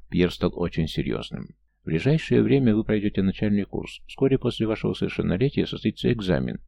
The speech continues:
Заключается он в выполнении настоящей боевой миссии. Против настоящих боевых кораблей. Кто вернётся, будет помилован. Обручи снимут, предложат контракты».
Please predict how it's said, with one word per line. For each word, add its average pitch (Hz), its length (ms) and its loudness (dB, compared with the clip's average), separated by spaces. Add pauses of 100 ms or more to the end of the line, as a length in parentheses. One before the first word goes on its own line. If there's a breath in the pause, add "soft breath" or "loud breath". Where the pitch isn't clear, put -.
(140)
Заключается 101 540 2
он 95 80 2
в - 80 -20
выполнении 87 460 2
настоящей 85 560 -2
боевой 80 360 2
миссии. 58 460 -6 (320)
Против 95 260 4
настоящих 92 760 0
боевых 87 360 2
кораблей. 101 520 -2 (500)
Кто - 180 6
вернётся, 87 500 4
будет 101 240 2
помилован. 85 580 2 (100)
Обручи 98 380 2
снимут, 107 400 0
предложат 87 420 0
контракты». - 640 -4